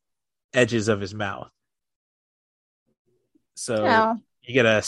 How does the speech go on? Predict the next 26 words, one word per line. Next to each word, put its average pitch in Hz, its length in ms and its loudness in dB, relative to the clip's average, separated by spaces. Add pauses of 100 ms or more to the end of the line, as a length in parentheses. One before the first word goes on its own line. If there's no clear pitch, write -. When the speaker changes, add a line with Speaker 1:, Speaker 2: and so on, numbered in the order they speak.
(140)
Speaker 1:
you 139 120 -2
get 131 140 4
a 113 60 0
scarring 113 760 4 (280)
on 117 200 -2
those 110 220 -2
two 110 160 -8
<laughs> - 0 -
sides. - 640 -4 (1080)
Speaker 2:
Yeah. 254 480 2 (260)
Speaker 1:
So, 139 520 4 (280)
and 156 300 2
I 151 140 2
never 170 240 2
noticed 196 440 2
this 139 240 -6
before 127 440 0
with 117 160 -4
Sally. 110 760 -6 (1700)
Um, 120 540 2 (340)
she's 139 180 -10
got 147 220 2
the 143 100 -2
sa-, 139 300 -2
she's 139 240 -6
got 135 280 2